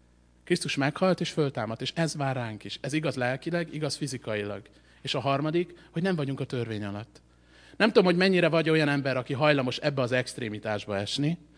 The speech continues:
hogy ilyen szabályok, korlátok, módszerek, rendszerek, fegyelem, meg minden,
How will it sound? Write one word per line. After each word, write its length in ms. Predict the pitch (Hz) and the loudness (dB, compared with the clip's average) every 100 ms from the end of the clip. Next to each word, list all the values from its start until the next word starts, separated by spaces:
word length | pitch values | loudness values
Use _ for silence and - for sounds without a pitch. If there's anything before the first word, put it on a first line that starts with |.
| - - | -20 -8
hogy 140 | 123 | -2
ilyen 160 | 127 135 | 2 2
szabályok, 560 | - 175 139 113 107 - | 2 2 4 2 2 0
korlátok, 520 | 147 123 104 110 110 | 0 2 -2 -2 -2
módszerek, 640 | 135 127 - 110 107 110 | 0 -2 -2 -4 -4 -4
rendszerek, 600 | 143 123 110 113 110 107 | -2 -2 -4 -6 -6 -8
fegyelem, 720 | - - - 147 127 110 113 | -12 -6 0 2 2 0 -2
meg 140 | 113 | -4
minden, 380 | 117 151 139 135 | -2 0 0 -4